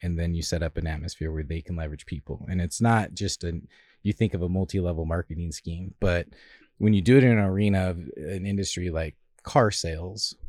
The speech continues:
or, like, real estate investment, now you have this network where you kinda get to be this point where you can be. And the role of sales and leadership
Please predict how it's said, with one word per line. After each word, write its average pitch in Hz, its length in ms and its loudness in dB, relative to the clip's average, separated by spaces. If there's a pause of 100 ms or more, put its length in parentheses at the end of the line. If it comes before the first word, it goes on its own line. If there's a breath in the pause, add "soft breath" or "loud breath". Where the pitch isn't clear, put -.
(220)
or, 92 280 -2
like, 85 540 -4 (240)
real 104 280 4
estate 92 320 0
investment, 85 680 -4 (480)
now 113 420 6
you 107 300 6
have 101 340 4
this 92 240 -4
network 87 500 -2 (100)
where 85 480 -2 (540)
you 92 180 -4
kinda 85 260 -4
get 82 260 -6
to 87 100 -8
be 85 160 -6
this 80 180 -8
point 87 300 -4
where 87 80 -4
you 80 200 -6
can 80 320 -6
be. 82 380 -10 (600 soft breath)
And 123 500 6 (280)
the 127 200 2
role 139 340 8
of 101 120 2
sales 92 640 0
and 87 140 -4
leadership 95 460 -4